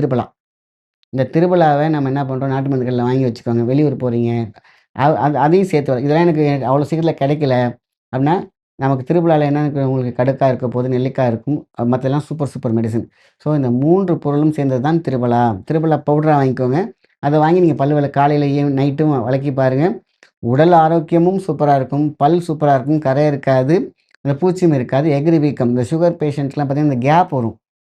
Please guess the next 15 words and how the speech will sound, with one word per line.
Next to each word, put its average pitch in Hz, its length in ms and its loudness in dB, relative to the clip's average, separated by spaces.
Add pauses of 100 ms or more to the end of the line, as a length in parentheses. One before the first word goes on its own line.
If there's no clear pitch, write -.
(120)
பல்லு 170 220 4
ஆட 156 240 4
ஆரம்பிக்கும், 131 400 -2
அது 117 120 -4
எல்லாமே 127 360 0
நின்னுடும். 117 380 0 (760)
So, 175 280 0 (300)
இந்த 131 260 0
திருபலாவும் 165 460 2
எடுத்து 156 240 0
நம்ம 147 200 0
வந்து 143 420 2
அழகா 131 260 0
யூஸ் 139 280 0
பண்ணலாம். 131 460 -2